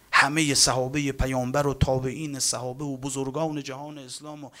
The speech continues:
همهٔ عمامه به سرها خفه شدن، لال شدن. این داشمشتیه، این جناب یحیی ابن ام طویل آمد یک تنه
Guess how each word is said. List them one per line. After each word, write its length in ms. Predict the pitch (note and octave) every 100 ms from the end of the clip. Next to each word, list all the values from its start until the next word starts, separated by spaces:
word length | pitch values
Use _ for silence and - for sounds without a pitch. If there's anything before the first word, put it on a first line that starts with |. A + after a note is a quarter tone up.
| - -
همهٔ 600 | - F#3+ G3 A3+ A3 F#3+
عمامه 480 | F3 F3 E3+ E3
به 60 | E3
سرها 340 | - D#3+ D#3+
خفه 460 | F#3+ - D#3 - G3+
شدن، 320 | F#3+ F3 D#3+
لال 520 | D3 D#3+ G3+ B3 A#3
شدن. 460 | F#3+ F#3+ G3+ A3+ A3+ C4+ - _ _ _ _ _ _
این 240 | F3 E3+
داشمشتیه، 1080 | C#3+ C#3 - C3+ C3+ B2 - D3+ D3 C#3 G2+ - _ _ _ _ _ _
این 100 | A#2+
جناب 320 | B2 C3+ B2+
یحیی 440 | A#2+ A#2 - B2
ابن 320 | C3+ C3 A#2+ A#2+
ام 280 | A#2+ A#2+ A#2
طویل 480 | - A#2+ C#3 D3 C#3
آمد 360 | A#2+ B2 C#3 B2+
یک 280 | B2 A#2+
تنه 520 | - B2+ C#3 D#3 C3+